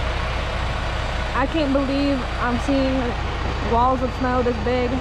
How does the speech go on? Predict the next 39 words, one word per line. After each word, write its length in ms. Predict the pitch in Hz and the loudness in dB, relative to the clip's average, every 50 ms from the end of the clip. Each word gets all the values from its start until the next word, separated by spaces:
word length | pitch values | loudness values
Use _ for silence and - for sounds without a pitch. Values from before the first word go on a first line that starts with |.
| 240 - 233 | -2 -2 -2
this 140 | 240 233 | -2 -2
high. 340 | - - 233 233 240 240 247 | 0 0 2 2 2 2 0
It's 120 | 247 - - | -2 -2 -4
the 140 | - - | -4 -4
first 260 | - 240 240 240 240 - | -2 -2 -2 -2 0 0
time 180 | 233 226 226 | -2 0 0
I've 120 | 226 226 - | -2 0 0
seen 180 | 247 233 226 | -2 -2 0
something 200 | 226 233 226 240 | -2 -2 -2 -2
like 200 | 233 226 240 - | -2 -2 -2 0
this. 180 | 233 240 233 - - - - - - - - - - - - - - | 0 0 0 0 -2 -4 -4 -2 -2 -2 -2 -2 -2 -2 -2 -2 0
So 100 | 226 202 | 0 0
I 160 | 170 151 196 226 | 0 0 0 0
am 160 | 254 294 320 | 0 0 0
kinda 240 | 330 302 320 370 - | 0 -2 -2 -2 -2
shocked. 600 | 277 220 165 - - - - - - - - 320 320 - - 302 233 220 233 - - 254 - - - | -2 -2 -2 -4 -4 -6 -6 -4 -4 4 6 6 6 6 4 2 2 0 -4 -4 -4 -6 -6 -6 -6
<laughs> 360 | 349 - - 349 - - - - - - - - - - - - - - - - - - - | -6 -6 -6 -6 -6 -6 -8 -6 -6 -6 -6 -6 -6 -6 -6 -6 -6 -6 -6 -6 -6 -4 -2
So 160 | 226 196 190 180 | -2 0 0 0
I 160 | 160 170 196 | 0 -2 -2
had 220 | 214 226 214 214 196 196 | -2 -2 -2 -2 -2 0
to 260 | 202 196 190 196 208 214 - - - | 0 0 0 0 -2 -4 -6 -6 -4
stop 320 | - 220 202 208 208 202 - | -2 0 0 0 0 0 -2
and 120 | 202 208 | -4 -4
get 120 | 208 196 196 | -4 -4 -4
a 60 | 190 | -2
good 220 | 196 214 208 208 208 | -2 -2 -2 -2 -2
look. 260 | 214 214 208 220 214 - - - - - - - - - - - - - - - - - - - | 0 0 0 0 0 -4 -6 -6 -6 -6 -6 -6 -6 -6 -4 -4 -4 -4 -4 -4 -4 -4 -4 -4
And 120 | - 190 190 | -2 -2 -2
then 180 | 190 190 190 | 0 0 0
I'm 140 | 196 196 202 | 0 0 0
about 160 | 196 190 190 | -2 -2 -2
to 60 | 202 202 | -2 -2
head 240 | 202 208 202 196 | 0 0 0 0
back 220 | 196 196 202 202 196 | 0 -2 -2 -2 -2
out 140 | 196 196 170 | -2 0 0
on 160 | 196 208 202 | 0 0 -2
the 60 | 196 | -2
road 380 | 202 214 220 226 226 226 233 233 | 0 0 2 2 2 0 0 -2
to 1000 | 233 - - - - - - - - - - - - - - - - - 233 | -2 -6 -6 -8 -8 -8 -8 -6 -6 -6 -6 -6 -6 -6 -6 -6 -4 -2 -2